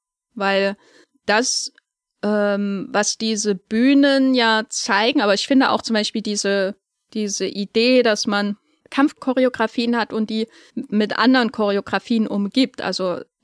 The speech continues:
insbesondere natürlich in der, der wunderschönen Clubsequenz in Berlin, aber auch der im zweiten Teil, den diversen italienischen tanzenden Menschen dort, die, die drückt ja auch aus, gerade jetzt, würde ich sagen, am vierten Teil, wo dann niemand mehr auf irgendwas reagiert,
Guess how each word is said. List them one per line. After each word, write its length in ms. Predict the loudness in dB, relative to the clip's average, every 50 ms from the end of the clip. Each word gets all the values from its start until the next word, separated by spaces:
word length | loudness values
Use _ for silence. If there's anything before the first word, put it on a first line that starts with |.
| -8 -6
insbesondere 460 | -6 -6 -6 -4 -4 -4 -4 -4 -6
natürlich 300 | -4 -4 -6 -4 -4 -6
in 120 | -4 -2
der, 240 | -2 -2 -2 -2 -4 -6 -10 -18 -20 -20 _ _ _ -6
der 160 | -6 -6 -4
wunderschönen 600 | -4 -4 -2 -2 -4 -4 -4 -2 -2 -2 -2 -2
Clubsequenz 640 | -2 -4 -4 -4 -4 -6 -8 -8 -6 -6 -6 -6 -4
in 160 | -6 -4 -2
Berlin, 400 | -2 -2 0 2 2 2 2 2 -2 _ _ _ _
aber 300 | -4 -2 0 0 0 0
auch 160 | -2 -2 -4
der 440 | -6 -4 -2 0 0 0 0 -2 -2
im 180 | -4 -6 -6
zweiten 420 | -6 -4 -2 -2 -2 -2 -2 -4 -4
Teil, 320 | -4 -2 0 0 0 -2
den 320 | -2 -6 -10 -10 -10 -10 -8
diversen 500 | -8 -4 -4 -2 -2 -4 -4 -6 -6 -8
italienischen 800 | -8 -4 -2 -2 0 0 -2 -2 -4 -4 -4 -4 -6 -8 -6
tanzenden 540 | -6 -6 -6 -6 -6 -8 -10 -8 -6 -4 -2
Menschen 340 | -2 0 -2 -2 -4 -6 -6
dort, 200 | -4 -6 -6 -8 _ _ _ _ _ _ _ -6
die, 180 | -4 -4 -4 -4
die 160 | -4 -6 -4
drückt 300 | -2 -2 -2 -2 0 0
ja 180 | 2 2 2 2
auch 160 | 0 -2 0
aus, 320 | 0 0 2 0 0 -2
gerade 240 | 0 0 2 2 4
jetzt, 400 | 4 4 2 0 -2 -8 -4 -2
würde 160 | 0 0 0
ich 80 | 0 0
sagen, 220 | 0 0 0 0
am 100 | -2 -2
vierten 300 | -2 -2 -2 0 0 0
Teil, 200 | 2 2 2 2
wo 80 | 2 2
dann 160 | 2 4 4
niemand 380 | 6 6 6 6 4 2 2 0
mehr 140 | 0 0
auf 80 | 0 0
irgendwas 480 | 0 2 2 4 4 2 0 0 -2 0
reagiert, 540 | 0 2 2 2 2 4 4 4 2 0